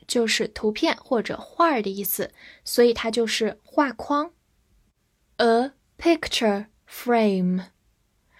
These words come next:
好，或者它也可以当做一个动词，表示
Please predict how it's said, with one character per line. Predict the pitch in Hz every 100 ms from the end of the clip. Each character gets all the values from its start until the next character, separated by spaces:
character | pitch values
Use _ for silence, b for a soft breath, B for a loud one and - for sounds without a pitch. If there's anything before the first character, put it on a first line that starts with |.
| B B
好， | 240 226
或 | 226 415
者 | 262
它 | - 311
也 | 254
可 | 269
以 | 240
当 | 240 262
做 | 277
一 | 240
个 | 240
动 | 233 - 415 240
词， | - 202 185 B B B -
表 | 220 208
示 | - 269 233